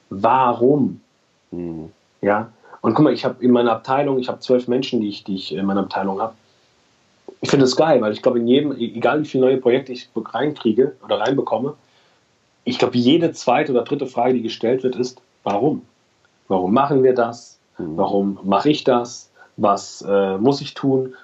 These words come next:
Speaker 1: Und warum ist es wichtig, dass wir den und den erreichen? Also diese ganzen Warum-Fragen auf
Speaker 2: Mhm.
Speaker 1: einmal, das ist auch ein Thema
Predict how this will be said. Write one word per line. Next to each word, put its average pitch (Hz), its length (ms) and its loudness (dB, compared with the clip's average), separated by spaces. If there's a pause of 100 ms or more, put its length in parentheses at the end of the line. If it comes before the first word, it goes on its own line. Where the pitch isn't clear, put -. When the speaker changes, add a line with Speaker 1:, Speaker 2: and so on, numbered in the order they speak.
Speaker 1:
Und 101 240 -2
warum 107 260 4
ist 123 100 4
es 107 140 -6
wichtig, 123 220 0
dass 113 180 0
wir 104 80 -2
den 104 140 0
und 95 100 -2
den 147 180 4
erreichen? 123 540 0
Also 120 160 4
diese 120 260 0
ganzen 143 460 0
Warum-Fragen 123 840 -2
auf 90 140 -4
Speaker 2:
Mhm. 82 100 -10
Speaker 1:
einmal, 98 200 -14
das 117 100 -12
ist - 40 -18
auch 131 160 -6
ein 131 100 -2
Thema 156 340 0